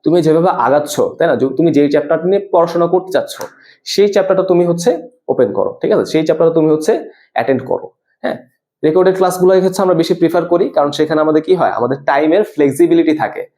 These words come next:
আমি কিন্তু নিজের ইচ্ছা চাইলেই অন্য শিডিউলের সাথে এই জিনিসটাকে ম্যানেজ করতে পারি।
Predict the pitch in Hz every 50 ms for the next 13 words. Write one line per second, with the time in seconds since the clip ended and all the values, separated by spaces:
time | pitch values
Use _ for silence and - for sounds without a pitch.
0 | _ _ _ _ - 139 151 156 165 170 165 156 165 165 175 170 165 170 175 170
1 | 170 165 170 196 247 269 - - 180 185 185 185 190 185 - 180 165 151 165 165
2 | 165 170 175 170 - 214 180 135 139 143 139 156 156 139 127 113 117 131 123 -
3 | 123 98 - - - - - -